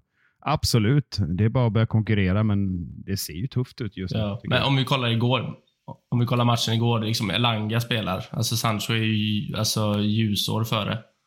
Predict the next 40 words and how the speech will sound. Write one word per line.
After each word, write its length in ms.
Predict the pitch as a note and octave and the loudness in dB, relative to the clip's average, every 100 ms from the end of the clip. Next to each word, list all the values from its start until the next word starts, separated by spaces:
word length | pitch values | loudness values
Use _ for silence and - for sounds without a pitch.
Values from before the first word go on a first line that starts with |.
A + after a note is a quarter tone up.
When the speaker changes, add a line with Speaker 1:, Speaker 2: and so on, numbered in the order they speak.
| _ _ _ _ _ | _ _ _ _ _
Speaker 2:
Så 500 | - - A2 A2 G#2+ G#2 - - | -10 -2 0 2 0 -2 -4 -2
det 100 | A2 | 0
kommer 400 | B2+ A2+ G#2 A2 | 2 2 4 2
ju 100 | A#2+ | 2
finnas 320 | A#2 A2 G#2 | 0 -2 -2
chanser 320 | G#2 G2 G2+ | -2 0 0
för 80 | G#2 | 0
alla 220 | G#2 F#2+ | 0 -2
att 60 | G2 | -4
spela, 420 | - G2+ F2+ G#2 | -4 -2 -2 -2
så 140 | A2 | -2
är 120 | G2+ | -2
det 60 | F#2+ | -2
ju 60 | G#2+ | -2
bara. 260 | E2+ A2+ | -2 -4
Vi 100 | A2+ | -4
kommer 160 | A2 G#2+ | 0 0
spela 520 | - G#2 G2+ G2+ G2 | 0 0 0 0 0
hundra 360 | G#2+ G#2+ G2+ G2+ | 0 2 2 0
matcher 340 | G#2 - G#2 | -2 -2 -4
efter 240 | G2 - - | -4 -6 -6
V 220 | - D2 | -4 -4
M, 120 | C#2 A#2 | -6 -8
så 160 | - G#2+ | -8 -4
det, 360 | G2+ F#2+ E2+ A#2+ - _ _ _ _ _ _ _ _ _ _ _ _ _ _ - | -2 -2 -2 -6 -12 _ _ _ _ _ _ _ _ _ _ _ _ _ _ -8
det, 100 | B2 | -2
han, 180 | A#2+ C3 | -2 -2
han 260 | - C#3+ C#3 | 0 2 4
kommer 240 | C#3+ C#3 | 4 4
upp 180 | A#2+ A#2+ | 2 0
i 60 | |
tio 240 | A2 A#2 G2+ | 0 0 2
plus 180 | G#2 - | 0 0
tio 220 | G#2+ G2+ | 2 2
han 160 | G2 | 0
också. 340 | G2 - F#2 - - | 0 -2 -4 -6 -8
Det 140 | - | -2
är 80 | A#2+ | 0
ingen 180 | A#2 G#2+ | 2 2
fara. 360 | G#2+ F#2+ F2+ | 2 0 0